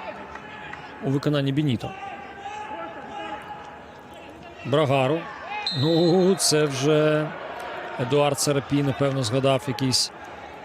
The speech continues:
молоді роки, якщо займався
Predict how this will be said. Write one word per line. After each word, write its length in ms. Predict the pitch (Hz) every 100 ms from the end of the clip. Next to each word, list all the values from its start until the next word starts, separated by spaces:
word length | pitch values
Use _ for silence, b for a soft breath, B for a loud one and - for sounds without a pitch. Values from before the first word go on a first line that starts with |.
| - - - - - - - - - - -
молоді 480 | 127 160 185 165 170
роки, 320 | 160 151 160
якщо 280 | 156 - 143
займався 600 | 139 147 147 131 - 151